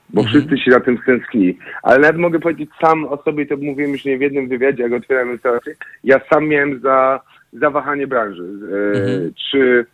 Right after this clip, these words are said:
Speaker 1: czy ta gastronomia za bardzo nas, e, jakby to powiedzieć takim slangiem, nie dojeżdżać. To nie jest
Speaker 2: Mhm.
Speaker 1: za trudne wszystko. Ja sam osobiście chciałem rzucić tą branżę.
Speaker 2: Okej, mimo tego, że ją od lat
Speaker 1: Wyobraź
Speaker 2: kochałeś.
Speaker 1: sobie,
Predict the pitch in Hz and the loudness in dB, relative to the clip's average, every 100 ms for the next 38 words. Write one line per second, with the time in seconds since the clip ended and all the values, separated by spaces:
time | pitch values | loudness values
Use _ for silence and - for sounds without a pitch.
0 | _ _ - 147 151 156 151 151 143 139 | _ _ -4 2 4 2 2 -2 0 2
1 | 135 131 131 143 123 127 127 123 - _ | 2 2 2 2 0 0 0 0 -4 _
2 | _ 117 135 131 - - 95 110 110 107 | _ -2 -2 -2 -6 -4 0 2 2 2
3 | 107 104 90 123 120 123 127 120 - 117 | 2 2 0 0 0 -2 0 -2 -4 -6
4 | 120 - 123 117 117 120 131 123 123 110 | -6 -2 0 2 2 2 4 6 6 4
5 | 85 90 90 - 127 131 135 127 120 156 | 0 -4 -6 -6 -2 0 0 2 -2 0
6 | 135 104 107 - 101 - 98 - - 143 | -2 0 -4 -4 -8 0 0 0 0 2
7 | 151 185 190 165 156 147 - 139 143 135 | 4 4 4 2 0 -6 -6 -2 0 0
8 | 123 131 - 78 92 85 82 80 - - | -2 -8 -12 -14 -12 -8 -8 -8 -12 -18
9 | - _ - 123 127 147 185 - 233 165 | -20 _ -8 -4 -2 2 2 4 2 2
10 | 180 190 151 147 160 160 107 98 - | 2 2 2 2 2 4 2 0 -6